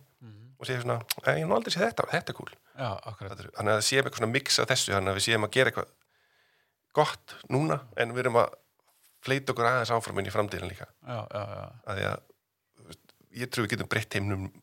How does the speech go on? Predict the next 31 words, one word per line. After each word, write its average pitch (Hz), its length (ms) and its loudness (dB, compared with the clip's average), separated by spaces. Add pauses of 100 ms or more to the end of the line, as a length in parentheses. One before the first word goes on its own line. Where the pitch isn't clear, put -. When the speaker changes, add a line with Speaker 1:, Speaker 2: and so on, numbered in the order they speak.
(120)
Speaker 2:
núna 104 440 -2
og 98 160 0
inn 92 80 -4
í 92 80 -4
framtíðina 92 400 -8
og - 240 -14
höfum 95 240 -8
verið - 180 -8
að 98 100 -10
gera 95 180 0
það 98 160 -6 (260)
með 90 80 -12
því 90 100 -10
sem 92 100 -10
við 98 60 -6
höfum 117 80 -4
verið 147 100 -4
að - 40 -20
gera. 180 160 -12 (220)
Speaker 1:
Já, 117 100 -10
já, 101 220 -10 (240)
já. 107 120 -14 (300)
Speaker 2:
Þetta - 160 -20
er - 40 -14
svona 113 120 -6
Speaker 1:
Þannig 117 180 4
að - 60 -4
þetta 127 240 2
er 127 40 -6
kannski 131 280 -2
svona, 127 260 -2